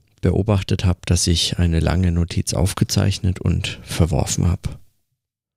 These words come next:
Dass ich mich gegen solche Beiträge überhaupt, gegen diese Form der Beobachtung bewusst entschieden habe.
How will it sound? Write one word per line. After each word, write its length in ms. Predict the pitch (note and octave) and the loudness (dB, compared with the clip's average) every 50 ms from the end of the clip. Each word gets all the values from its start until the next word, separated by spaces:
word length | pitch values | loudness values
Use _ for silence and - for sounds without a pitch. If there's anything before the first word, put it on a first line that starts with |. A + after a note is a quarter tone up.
| _ _ _ _ _ _ _ _ _ _ _ _ _ _ _ _ _ _ _ _ _ _ _ _ _ _ _ _ _ _ _ _ _ - | _ _ _ _ _ _ _ _ _ _ _ _ _ _ _ _ _ _ _ _ _ _ _ _ _ _ _ _ _ _ _ _ _ -4
Dass 220 | - E2 E2 - - | -2 -2 0 0 0
ich 100 | F2 F2+ | 0 0
mich 240 | F2+ F2+ - - | 0 0 0 0
gegen 400 | - - F2 F2 F#2+ F2+ F#2 F2+ | 0 0 0 2 2 0 0 0
solche 720 | F#2 - - - - D2+ E2+ F2+ - G2 F#2+ E2+ E2 F#2+ - - - - - _ _ _ _ _ _ _ _ _ _ _ _ _ _ _ _ _ _ _ _ _ _ _ _ _ _ _ - - - - _ _ _ _ _ _ - - | 0 -2 -2 0 0 0 0 0 0 0 0 0 0 -2 -6 -10 -18 -20 -20 _ _ _ _ _ _ _ _ _ _ _ _ _ _ _ _ _ _ _ _ _ _ _ _ _ _ _ -20 -20 -20 -20 _ _ _ _ _ _ -4 -2
Beiträge 960 | F2 E2+ F2 G2+ - - - - G2 G2+ G2+ G#2 - - G#2 G2 F#2 F#2 - - - - _ _ _ _ _ _ _ _ _ _ _ _ _ _ _ _ _ _ _ _ _ _ - - | 0 2 2 0 -2 -2 -2 0 0 0 0 -2 -2 0 0 0 0 -2 -4 -8 -16 -20 _ _ _ _ _ _ _ _ _ _ _ _ _ _ _ _ _ _ _ _ _ _ -8 -4
überhaupt, 640 | - G2 F2+ E2 D#2 F2 G2 - - - - - - - - _ _ _ _ _ _ _ _ _ _ _ _ _ _ _ _ _ _ _ _ _ _ _ _ _ _ _ _ _ _ _ _ _ _ _ _ | -2 0 0 2 2 2 0 0 -2 -8 -10 -10 -10 -12 -20 _ _ _ _ _ _ _ _ _ _ _ _ _ _ _ _ _ _ _ _ _ _ _ _ _ _ _ _ _ _ _ _ _ _ _ _
gegen 260 | - - F#2 F2 F#2 | -2 -2 0 0 0
diese 260 | F2+ F#2 G2+ - G#2 G2+ | 0 0 0 0 -2 -2
Form 300 | - - F#2+ E2+ F#2+ G#2 | -2 -2 -2 0 0 0
der 140 | G#2 G2 | -2 -2
Beobachtung 880 | F2 F#2 E2+ - D2 F#2 - A2 A2 F#2+ - - - F#2 F2+ F2+ E2+ E2+ - - _ _ _ _ _ _ _ _ _ _ _ _ _ _ _ _ _ _ _ _ _ _ | -2 -2 -4 -4 -4 -4 -2 0 0 0 -2 -2 -2 -2 -2 -2 -4 -6 -8 -14 _ _ _ _ _ _ _ _ _ _ _ _ _ _ _ _ _ _ _ _ _ _
bewusst 420 | - G2 F2 - G#2 G#2+ - - | 0 0 2 2 0 0 0 -2
entschieden 540 | - G#2 F2+ - - A2 A#2 A#2+ - C#3 B2 | -4 -4 -2 -2 -2 -2 -2 -2 0 0 0
habe. 420 | A2+ A2+ - - - - - - | 0 -2 -4 -8 -12 -16 -18 -20